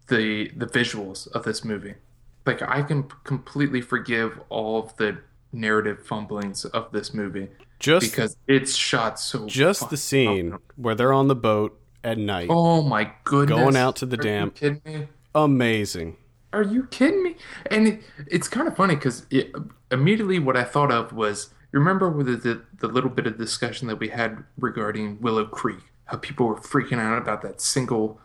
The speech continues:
Speaker 2: Right,
Speaker 1: that single
Speaker 2: yeah.
Speaker 1: take inside the tent, and me and you were both like, "What, are you fucking kidding me?" This is the fucking scene that they should be talking about.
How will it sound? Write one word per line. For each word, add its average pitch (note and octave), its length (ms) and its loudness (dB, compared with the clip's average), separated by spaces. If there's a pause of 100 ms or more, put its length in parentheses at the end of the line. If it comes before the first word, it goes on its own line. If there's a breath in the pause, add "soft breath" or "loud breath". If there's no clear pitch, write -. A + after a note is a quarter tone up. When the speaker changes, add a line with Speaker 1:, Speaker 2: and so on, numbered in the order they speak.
(120)
Speaker 2:
Right, G#2+ 200 -2
Speaker 1:
that - 100 -4
single G2 320 2
Speaker 2:
yeah. G2+ 100 -10
Speaker 1:
take A#2+ 280 -2
inside A2+ 340 0
the A#2 80 0
tent, A2 340 0 (340 loud breath)
and G#2+ 320 -2
me A#2+ 180 4
and A2+ 120 2
you A2 100 2
were G#2+ 100 2
both G#2 360 -2
like, G#2 200 -4 (160)
"What, A#2 200 -12
are A2+ 100 -2
you G2+ 100 -14
fucking G#2+ 320 -6
kidding B2+ 260 2
me?" C#3 200 4 (640 soft breath)
This G3+ 320 6
is C#3 380 2
the C#3+ 80 2
fucking - 640 -4
scene D3+ 360 2
that A2+ 140 0
they A2+ 100 -2
should - 140 -6
be B2+ 80 2
talking D3 400 0
about. F2+ 380 -8